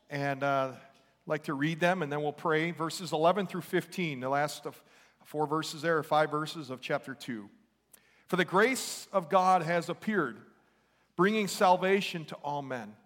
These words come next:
instructing us to deny ungodliness and worldly desires and to live sensibly, righteously, and godly in the present age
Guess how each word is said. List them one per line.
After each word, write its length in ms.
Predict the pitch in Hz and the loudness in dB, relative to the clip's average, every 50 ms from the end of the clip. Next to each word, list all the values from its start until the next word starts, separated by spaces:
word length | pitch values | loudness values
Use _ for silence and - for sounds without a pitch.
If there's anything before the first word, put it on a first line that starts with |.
| _ _ _ _ _ _ _ _ _ _ _ _ _ _ _ _ _ _ _ _ _ | _ _ _ _ _ _ _ _ _ _ _ _ _ _ _ _ _ _ _ _ _
instructing 640 | - 170 170 - - - 214 220 220 220 226 208 196 | -10 -8 -8 2 8 10 10 10 8 6 2 4 6
us 180 | 196 190 185 - | 6 6 4 4
to 140 | - 202 | -2 0
deny 340 | 165 156 170 170 175 175 180 | 0 2 4 6 6 6 6
ungodliness 880 | 175 170 170 165 151 170 165 170 185 180 185 185 180 185 190 180 - - | 6 4 2 2 4 6 6 6 6 4 2 0 0 0 -2 -2 -4 -8
and 140 | 160 143 147 | -6 -2 0
worldly 360 | 160 170 175 175 170 175 175 | 2 4 4 2 2 0 -2
desires 640 | 151 170 165 139 156 160 151 160 170 170 160 147 | -2 -4 -4 0 2 4 4 4 4 2 -2 -4
and 80 | 160 156 | -4 -2
to 80 | 156 | 0
live 160 | 160 160 160 156 | 0 0 0 -2
sensibly, 800 | - - 190 175 185 185 - 202 180 165 190 196 190 180 185 - - - _ _ _ _ _ _ _ - | -2 0 0 0 0 0 -4 -6 -4 -4 -2 -2 -4 -4 -6 -10 -14 -20 _ _ _ _ _ _ _ -6
righteously, 840 | 113 123 147 165 180 175 - 202 185 - - 190 190 185 185 185 - - - _ _ _ _ _ _ _ _ - | 0 2 4 4 4 2 -2 -6 -6 -6 -4 -4 -4 -2 -4 -6 -8 -14 -20 _ _ _ _ _ _ _ _ -6
and 200 | 147 147 151 139 | -6 -4 -2 2
godly 460 | 156 160 165 175 170 147 143 143 143 | 4 6 6 6 4 4 2 -2 -4
in 80 | 139 | -4
the 80 | 135 135 | -6 -8
present 400 | 135 - - 147 135 127 143 139 | -6 -4 -2 -2 -2 -2 -6 -6
age 420 | 131 127 123 120 120 - - - | -6 -8 -8 -10 -14 -18 -20 -20